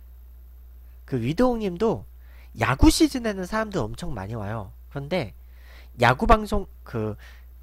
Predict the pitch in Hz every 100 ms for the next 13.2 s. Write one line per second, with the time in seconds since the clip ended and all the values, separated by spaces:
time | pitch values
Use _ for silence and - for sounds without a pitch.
0 | - - 113 110 294 - 330 - 285 127
1 | 120 123 95 117 107 101 113 107 92 -
2 | - 110 101 - - - - 139 151 127
3 | 127 135 139 165 151 110 113 123 110 101
4 | 104 - 117 170 160 101 127 139 113 104
5 | 101 98 101 - - - 101 - - -
6 | - 160 180 165 156 131 113 107 95 80
7 | 104 - 117 127 107 - 110 120 214 220
8 | 135 98 107 - - - - - - -
9 | - - - - - - 156 214 - -
10 | - - - - 151 156 135 117 104 -
11 | - - - - - - - - 117 131
12 | 107 104 110 - 135 165 165 156 143 117
13 | 107